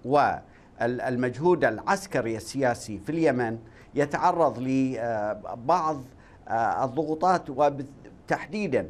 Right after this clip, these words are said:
في عمليات تهريب السلاح في، وكشفها في سواحل تمتد لأكثر من ألفين ومائتين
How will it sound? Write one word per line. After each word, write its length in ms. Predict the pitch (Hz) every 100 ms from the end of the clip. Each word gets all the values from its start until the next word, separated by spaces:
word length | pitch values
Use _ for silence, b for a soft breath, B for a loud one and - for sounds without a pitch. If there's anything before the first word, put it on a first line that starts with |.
| - - - - - - -
في 300 | 170 175 175
عمليات 540 | - 139 160 170 156
تهريب 360 | 160 135 185 165
السلاح 640 | 151 - 151 113 - - - - - - - - -
في، 520 | - 156 147 147 143 - B B B
وكشفها 920 | 107 127 127 - 196 202 - 139 90 -
في 400 | 143 139 131 98
سواحل 500 | 82 139 156 165 123
تمتد 540 | 104 120 107 165 151 107
لأكثر 400 | 117 - 135 113
من 140 | 113
ألفين 560 | 85 117 120 160 113 - B B B B
ومائتين 840 | 127 127 120 123 - 165 151 135